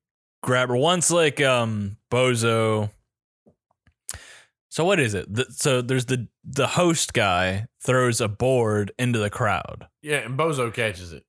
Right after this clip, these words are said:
Speaker 1: It hits Bozo <laughs> and he catches it, drops all the drinks, catches it, and then kind of like a mob fucking <laughs> forms to get this board.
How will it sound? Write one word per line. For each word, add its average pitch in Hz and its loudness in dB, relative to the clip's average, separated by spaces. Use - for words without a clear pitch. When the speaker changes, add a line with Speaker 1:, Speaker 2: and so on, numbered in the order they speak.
Speaker 1:
It 120 2
hits - 0
Bozo 135 2
<laughs> 190 0
and 160 0
he 165 0
catches 127 0
it, 98 -4
drops 135 0
all 143 2
the 143 2
drinks, 117 -2
catches 107 -2
it, 101 -2
and 117 -2
then 120 0
kind 131 0
of 117 -2
like 113 0
a 107 0
mob 110 0
fucking 110 -2
<laughs> - -
forms 147 0
to 135 0
get 127 0
this 117 -2
board. 120 -2